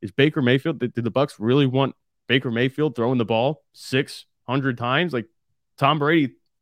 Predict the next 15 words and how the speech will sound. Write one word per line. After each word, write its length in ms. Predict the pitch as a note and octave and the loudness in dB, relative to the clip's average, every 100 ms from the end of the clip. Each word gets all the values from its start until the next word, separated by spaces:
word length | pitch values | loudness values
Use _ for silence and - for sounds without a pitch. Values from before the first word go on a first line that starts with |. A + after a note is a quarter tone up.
| _ - | _ -16
was 100 | A2+ | -8
throwing 220 | D3 C#3 | 0 0
the 40 | B2 | 2
ball 200 | C3+ B2+ | 2 2
that 160 | C#3+ | 0
much 320 | C#3+ C#3 - | 0 -2 -2
with 100 | C#3 | -6
the 60 | B2+ | -2
Bucs 320 | C#3+ C#3+ - _ _ _ | 0 0 -2 _ _ _
all 180 | - D3+ | 0 0
three 220 | D3 C#3+ | 2 2
years 200 | D#3 C#3+ | 4 2
he 80 | B2+ | 2
was 160 | B2+ A2+ | -2 -2
there. 280 | D3+ G2 | -2 -4